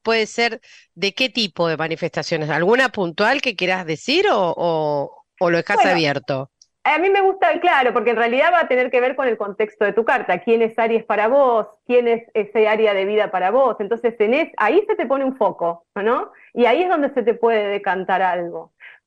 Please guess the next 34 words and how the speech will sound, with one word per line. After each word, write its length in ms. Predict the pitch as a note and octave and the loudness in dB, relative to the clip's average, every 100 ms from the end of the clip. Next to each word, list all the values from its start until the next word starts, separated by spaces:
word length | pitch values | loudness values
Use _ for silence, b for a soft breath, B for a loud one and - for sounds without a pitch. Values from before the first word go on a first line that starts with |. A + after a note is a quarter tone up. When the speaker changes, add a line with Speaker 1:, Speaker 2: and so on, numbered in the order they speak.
| _ - | _ -2
Speaker 2:
En 180 | E4 C4+ | 0 0
general, 380 | E4 D4 C#4+ G4 A4+ F#4 - | 0 2 4 4 4 4 0
sí, 220 | F4+ E4 - | 2 2 2
sí, 180 | G3 - - | -2 -6 -6
sí, 160 | G3 F#3 | -6 -2
tendría 360 | F#3+ G3+ B3 | -2 2 2
que 60 | A#3+ | 2
hablar 180 | A3+ A3+ | 2 2
en 100 | A3+ | 0
general, 460 | G#3 A#3 F#4 F#4 - | 0 2 2 0 -2
yo 80 | C4+ | 0
lo 140 | C4+ | 2
que 100 | A3+ | 4
diría 420 | A3 A#3 F4 C#4+ | 4 2 0 0
es, 180 | C#4+ F4+ _ | -2 -6 _
bueno, 300 | C4+ F4 A#3 | -2 0 0
pongamos 400 | G#3+ A3+ D4+ D#4 | 0 0 0 -2
el 100 | A3+ | -4
foco 260 | - C#4+ C4+ | -2 -2 0
en 80 | C4 | 0
esto, 400 | A3+ - F#3 F3+ | -2 -4 -6 -2
¿no? 200 | G#3+ B3 | 0 0
En 140 | G#3+ | -2
quién 300 | - C#4 C#4 | -2 -2 0
quiero 240 | C4+ A#3 - | 2 0 0
ser, 420 | B3 A3 F#3+ F3+ _ _ _ | 0 0 0 -6 _ _ _
en 380 | - A3 A3 G#3 | 0 2 0 0
la 80 | A#3+ | 0
oportunidad 580 | A#3 A3+ A3 A3+ A#3+ C#4+ | 0 0 2 2 4 2
de 80 | C#4 | 2
hacer 300 | - B3+ C4 | 0 -2 0
un 120 | B3 | 0
movimiento, 880 | G#3 G3+ A#3 C4+ A3+ G3 F#3 F#3 F#3 | -2 -2 0 0 0 -2 -2 -2 0
en, 340 | F#3+ F#3+ F#3 | -2 -8 -12